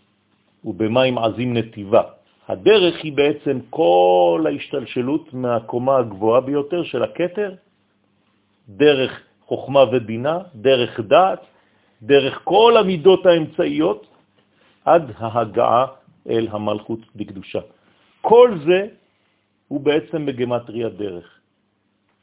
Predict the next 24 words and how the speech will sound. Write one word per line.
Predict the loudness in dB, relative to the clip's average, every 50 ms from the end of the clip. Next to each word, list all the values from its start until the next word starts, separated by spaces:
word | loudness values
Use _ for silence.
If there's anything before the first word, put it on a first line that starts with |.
| _ _ _ _ _ _ _ -6
מי | -4 -2 -2
שיודע | -2 -2 0 2 2 4 4 6 4 4
את | 4 2 -2
הדרך | -4 -2 0 0 0 2 0 -2 -6 -8 -10
יודע | -6 -2 -2 -2 0 2 2 4 4
בעצם | 2 2 0 0 0 0 -2 -6 -6 -6 -6
את | -6 -4 -2
ההתחלה | -2 0 -2 -2 -6 -6 -2 0 0 2 2 2 2 0 0
ואת | -2 -2 -2 -4 -6
הסוף. | -8 -10 -8 -6 -4 -4 -4 -6 -8 0
זה | 4 4 4
נקרא | 4 2 -4 -2 0 0
דרך. | 0 0 -2 -4 -4 -4 -6 -8 -6 -4
זה | -2
לא | 0 0 0 -2
שהוא | -4 -6 -4 0 2 2
הולך | 4 4 2 0 -2 -2
בדרך | -2 -2 -2 -2 0 0 0 0 0 -2 -4 -6 -6 -4
ואין | -2 0 0 0
לו | 0 -2 -2
כיוון, | -6 -10 -6 -2 0 0 0 0
אין | -2 -2 0
לו | 2 2
יעד. | 2 4 4 4 4 4 2 0